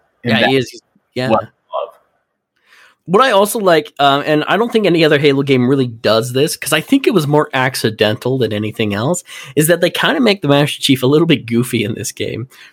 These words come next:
Speaker 2: with kind of the way of how he, he talks sometimes, sometimes some of the ways of how he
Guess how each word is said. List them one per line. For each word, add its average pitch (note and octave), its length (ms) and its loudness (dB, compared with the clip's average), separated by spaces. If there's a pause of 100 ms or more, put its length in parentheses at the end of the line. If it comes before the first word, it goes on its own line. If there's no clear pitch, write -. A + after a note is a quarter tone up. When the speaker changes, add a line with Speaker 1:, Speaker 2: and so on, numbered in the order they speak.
Speaker 2:
with C3 120 -4
kind C#3 160 2
of C3 80 4
the B2+ 80 2
way A#2+ 220 4
of A2+ 100 0
how A2+ 180 0
he, A2+ 480 -4
he A#2 140 -2
talks A#2+ 360 0
sometimes, A#2+ 480 0
sometimes A2+ 440 -2 (100)
some C3+ 120 0
of A#2+ 40 0
the A#2+ 60 -4
ways A#2+ 240 2
of B2 80 -6
how B2+ 160 2
he A#2 160 2